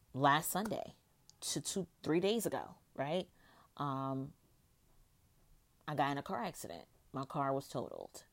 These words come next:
And it was literally in a parking lot of a mall. Car completely totaled. Um, if you follow me on Instagram, then you saw the pictures that I posted on my Insta story. It's just talking about it once, um, it happened and I was resting.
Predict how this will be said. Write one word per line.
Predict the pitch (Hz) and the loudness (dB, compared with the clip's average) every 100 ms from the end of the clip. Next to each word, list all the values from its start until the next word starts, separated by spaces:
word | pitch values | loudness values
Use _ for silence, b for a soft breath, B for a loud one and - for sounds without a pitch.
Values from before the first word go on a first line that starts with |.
| _ _ _ | _ _ _
And | 143 143 135 135 - | -4 -4 -2 -4 -4
it | 139 | -4
was | 135 | -4
literally | 135 147 151 147 147 - | -2 0 0 0 -2 -4
in | 127 | -6
a | |
parking | - 139 143 151 | -6 -6 -2 -2
lot | 147 147 - - | 0 -2 -6 -8
of | 135 | -6
a | |
mall. | 135 127 123 123 131 b b b b b - | -2 -2 -2 -4 -8 b b b b b -14
Car | - 147 143 143 | 2 4 6 4
completely | 139 - - 156 - 151 - _ | -2 -6 -4 -4 -4 -6 -8 _
totaled. | - - 143 127 127 120 - - - - _ - - _ _ _ _ - - - - - | -12 -2 0 2 2 0 -4 -16 -20 -20 _ -20 -20 _ _ _ _ -20 -20 -20 -20 -10
Um, | 139 135 131 123 | -6 -4 -4 -6
if | - | -6
you | |
follow | 123 165 175 | 6 8 8
me | 160 | 4
on | 131 | 0
Instagram, | 175 - 143 135 | -2 -2 -4 -2
then | 135 135 | -2 -2
you | 135 | -4
saw | - 139 139 | 0 2 2
the | 143 | 0
pictures | 135 - 139 139 139 | -2 0 0 0 0
that | 131 | -2
I | 131 | -2
posted | 147 214 214 185 180 B B B | 2 2 4 4 2 B B B
on | 143 | -2
my | 135 | -2
Insta | 165 165 151 | -2 -2 0
story. | 147 139 | 4 4
It's | 131 | 2
just | 131 - | -2 -4
talking | 143 - 143 | -2 -2 -2
about | 131 127 | 0 0
it | 135 - | -2 -6
once, | - 123 131 117 - - | -8 -4 -4 -4 -6 -6
um, | 123 117 | -8 -8
it | - | -8
happened | 135 135 - 123 | -6 -6 -2 -2
and | 117 | 0
I | |
was | 104 - | -4 -4
resting. | 87 120 - 110 | -6 -6 -8 -10